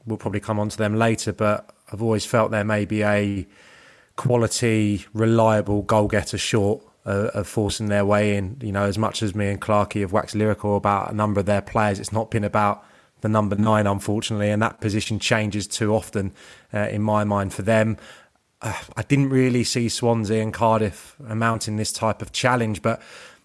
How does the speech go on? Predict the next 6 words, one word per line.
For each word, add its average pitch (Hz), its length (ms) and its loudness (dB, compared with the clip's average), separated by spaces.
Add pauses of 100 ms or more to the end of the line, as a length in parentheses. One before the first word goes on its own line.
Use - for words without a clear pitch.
(240)
Clarkie 143 360 0
just 123 180 2
spoke 127 300 2
about 110 420 2
Sibley 107 420 0
at 107 300 -2